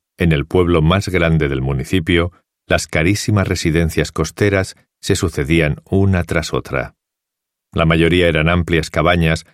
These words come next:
propiedad de gente que vivía en la ciudad, pero entre ellas se colaba algún que otro chalet que había sido reformado para pasar de ser casa de veraneo a residencia permanente.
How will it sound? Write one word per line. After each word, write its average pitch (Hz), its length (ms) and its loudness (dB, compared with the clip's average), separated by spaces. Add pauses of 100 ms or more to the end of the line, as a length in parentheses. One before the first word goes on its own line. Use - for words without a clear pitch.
(180)
propiedad 92 400 0
de 82 100 -2
gente 87 320 -2
que 76 140 -4
vivía 67 320 -2
en 69 80 -4
la 73 100 -4
ciudad, 82 400 -2 (400)
pero 92 220 4
entre 85 340 2
ellas 80 420 -4 (240)
se 95 200 -2
colaba 104 320 0
algún 98 320 2
que 90 160 0
otro 92 220 -2
chalet 80 320 0
que 80 120 -4
había 95 220 0
sido 78 280 -2
reformado 92 680 -2 (300)
para 71 180 -2
pasar 82 340 -2
de 78 120 -2
ser 76 260 -2
casa 82 340 -2
de 73 100 -2
veraneo 78 580 0 (300)
a 80 140 0
residencia 71 680 -2
permanente. 65 800 -4